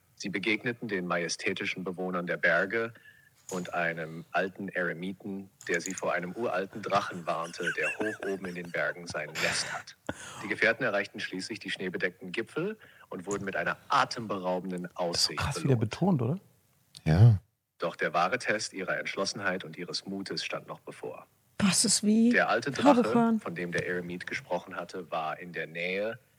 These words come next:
Speaker 1: und seine Neugier auf die kühnen Reisenden, die es wagten, sein Reich zu betreten, könnte entweder zu einer mächtigen neuen Allianz oder einem gefährlichen Konflikt führen.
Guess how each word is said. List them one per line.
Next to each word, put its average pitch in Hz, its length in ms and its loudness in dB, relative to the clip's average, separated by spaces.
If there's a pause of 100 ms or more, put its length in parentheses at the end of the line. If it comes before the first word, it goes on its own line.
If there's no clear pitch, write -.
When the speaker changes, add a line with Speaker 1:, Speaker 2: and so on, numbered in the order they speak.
(160)
Speaker 1:
und 90 160 -8
seine 82 220 0
Neugier 98 600 0
auf - 140 -4
die - 160 -12
kühnen 113 500 -4
Reisenden, 87 680 0
die 82 100 -10
es - 180 -8
wagten, - 720 -2
sein 78 200 -4
Reich 80 300 0
zu - 140 -8
betreten, 110 680 -8 (560)
könnte 110 280 2
entweder 101 480 -2
zu - 140 -6
einer 87 200 -2
mächtigen 92 640 -4
neuen 87 280 -4
Allianz 85 680 -4 (260)
oder 101 220 0
einem 87 200 -2
gefährlichen 92 600 -4
Konflikt - 460 -6
führen. - 280 -14